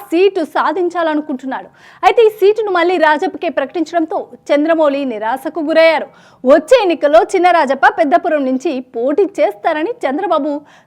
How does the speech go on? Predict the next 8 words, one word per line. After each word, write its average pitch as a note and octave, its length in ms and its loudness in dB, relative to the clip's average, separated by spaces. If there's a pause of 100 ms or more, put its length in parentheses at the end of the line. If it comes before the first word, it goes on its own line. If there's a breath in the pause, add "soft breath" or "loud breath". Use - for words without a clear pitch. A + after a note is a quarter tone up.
(140)
స్వయం G4+ 340 0
స్పష్టం B3+ 360 -8 (120)
చేశారు. F#3 320 -14 (260)
మూడోసారి G4 480 2
ముచ్చటగా F#4 380 -2 (260)
చిన్న D4 240 -2
రాజప్పను D4+ 500 -2
గెలిపించాలని D#4+ 640 -4